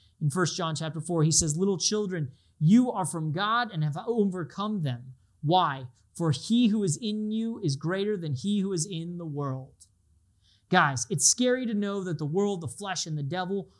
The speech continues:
are at war against you. But take courage.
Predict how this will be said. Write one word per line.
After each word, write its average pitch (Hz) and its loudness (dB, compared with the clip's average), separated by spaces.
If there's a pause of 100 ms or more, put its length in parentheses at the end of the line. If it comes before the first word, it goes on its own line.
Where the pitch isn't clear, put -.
(160)
are 160 0
at 156 -6
war 190 0
against 165 -2
you. 120 -8 (800)
But 160 2
take 190 2
courage. 175 -6